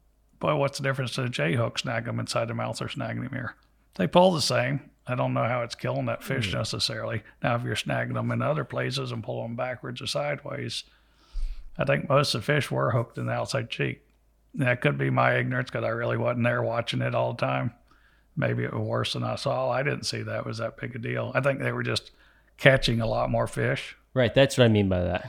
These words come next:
Speaker 1: They
Speaker 3: catching
Speaker 1: were
Speaker 3: more
Speaker 1: catching
Speaker 3: fish.
Speaker 1: a lot more fish
Speaker 2: Yeah, that's what I'm thinking.
Speaker 1: because of
Speaker 2: The
Speaker 1: it.
Speaker 2: bu-, there are more fish on the, on the end of a line.
Speaker 1: Exactly.
Speaker 2: Yeah.
Speaker 1: So just percentage-wise, whether you caught ten fish today and one got eight, or you caught forty fish and four of 'em got eight.
Speaker 2: Right.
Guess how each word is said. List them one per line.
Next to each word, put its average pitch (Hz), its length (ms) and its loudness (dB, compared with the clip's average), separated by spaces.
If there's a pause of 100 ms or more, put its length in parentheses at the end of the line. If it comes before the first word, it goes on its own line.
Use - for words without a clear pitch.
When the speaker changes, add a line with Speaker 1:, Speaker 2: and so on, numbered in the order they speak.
(100)
Speaker 1:
They 110 100 2
Speaker 3:
catching 120 160 6
Speaker 1:
were 147 120 10
Speaker 3:
more 196 80 4
Speaker 1:
catching 120 160 4
Speaker 3:
fish. - 60 2
Speaker 1:
a 120 60 2
lot 120 220 4
more 117 140 2
fish 123 460 0
Speaker 2:
Yeah, 104 140 2
that's - 160 4
what 98 120 6
I'm 90 140 4
thinking. 95 220 2
Speaker 1:
because 120 300 2
of 113 80 -2
Speaker 2:
The 107 80 6
Speaker 1:
it. 110 60 0
Speaker 2:
bu-, - 140 2
there 104 100 4
are 95 40 0
more 98 320 6
fish 92 300 0
on 87 140 2
the, 82 240 -2
on 95 80 -2
the 90 100 0
end 87 100 0
of 80 80 -4
a 85 40 -2
line. 82 320 -2
Speaker 1:
Exactly. 113 640 -4 (160)
Speaker 2:
Yeah. - 80 -6
Speaker 1:
So 120 260 4
just 113 220 -4
percentage-wise, 113 1000 -2 (420)
whether 110 320 -4
you 110 180 -2
caught - 280 -4
ten 117 240 0
fish 123 280 0
today 113 380 -2
and 107 160 -4 (280)
one 120 260 4
got 113 180 0
eight, 117 240 -2
or 113 100 -8
you 107 80 -8
caught - 240 -6
forty 117 300 0
fish 117 360 -2
and 107 140 -2
four 120 220 -2
of 110 80 -2
'em 104 60 -6
got 104 160 -8
eight. 107 240 -6 (480)
Speaker 2:
Right. 90 280 -8